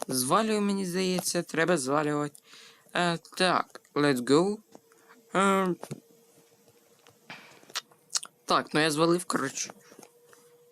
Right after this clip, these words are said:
Я тут, ох ти ж йо, що тут коїться? Махач прям лютий. <laughs> Ну все, походу, я стирив у, у, у нашого кента цей човник.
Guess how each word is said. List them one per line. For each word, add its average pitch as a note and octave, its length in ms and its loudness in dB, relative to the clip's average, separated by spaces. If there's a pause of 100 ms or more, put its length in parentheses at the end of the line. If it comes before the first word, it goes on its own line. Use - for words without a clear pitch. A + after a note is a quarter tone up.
Я - 60 -6
тут, C#3 480 -4
ох D#3 220 6
ти - 100 -4
ж - 220 2
йо, D3 200 2
що - 220 0
тут D#3+ 200 -4
коїться? - 480 -2 (420)
Махач F#3+ 600 2
прям E3 260 0
лютий. E3+ 420 0 (1600)
<laughs> F#4+ 140 0 (1160)
Ну D#3+ 180 0
все, - 280 2
походу, E3+ 400 2
я C#3+ 140 4
стирив E3 560 0
у, - 380 -6 (640)
у, G#2+ 60 -4
у D#3 440 4
нашого D3 460 0
кента C#3+ 400 -2
цей C#3+ 280 -2 (340)
човник. D#3 460 -2